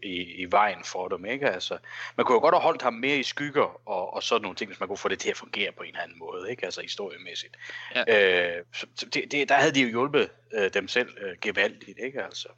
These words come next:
Speaker 2: Ja. Fordi jeg må, jeg må sige, jeg, jeg er faktisk enig i, at indholdet af både den her scene her, og også noget af det, der kommer senere med ham, synes jeg faktisk er ret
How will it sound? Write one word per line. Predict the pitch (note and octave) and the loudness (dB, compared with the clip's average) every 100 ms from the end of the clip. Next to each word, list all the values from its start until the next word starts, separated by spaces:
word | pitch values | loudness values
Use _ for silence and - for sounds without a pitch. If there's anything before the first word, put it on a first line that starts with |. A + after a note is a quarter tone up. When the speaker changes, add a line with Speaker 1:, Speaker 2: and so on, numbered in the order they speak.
| _ _ _ _ - | _ _ _ _ -6
Speaker 2:
Ja. | C3+ G#2 _ _ _ _ - - - | -4 -4 _ _ _ _ -20 -18 -4
Fordi | D#3 C#3 | 0 2
jeg | C#3 | 0
må, | |
jeg | C3+ D3 | 2 0
må | C#3+ | 0
sige, | - E3 C#3+ | -2 0 4
jeg, | C#3 C3+ | 4 4
jeg | C3 C3 | 4 2
er | |
faktisk | - D#3+ - | 2 -4 -4
enig | D3+ E3 D#3 | -10 -10 -10
i, | C#3 C#3 | -12 -10
at | - | -8
indholdet | C#3 F3 D#3 C3 A2+ | -6 0 4 4 2
af | G#2+ | -2
både | B2+ B2 | -2 -4
den | - C#3+ | -2 -2
her | C3+ B2+ | 0 0
scene | A#2 C3 A#2+ B2+ | 0 0 0 0
her, | A#2+ | 0
og | G#2+ | 2
også | A2 - | 0 -2
noget | B2 | -4
af | |
det, | A#2 | -2
der | A#2 | 0
kommer | C3 G#2+ | 0 2
senere | - B2+ B2 C3+ | 0 2 0 0
med | A2 A#2+ | 0 -2
ham, | A#2 - - - | -4 -10 -14 -4
synes | - D3+ | 2 2
jeg | E3+ | 2
faktisk | - - - G#3+ - | -2 -2 -4 -8 -4
er | - | -4
ret | - | -2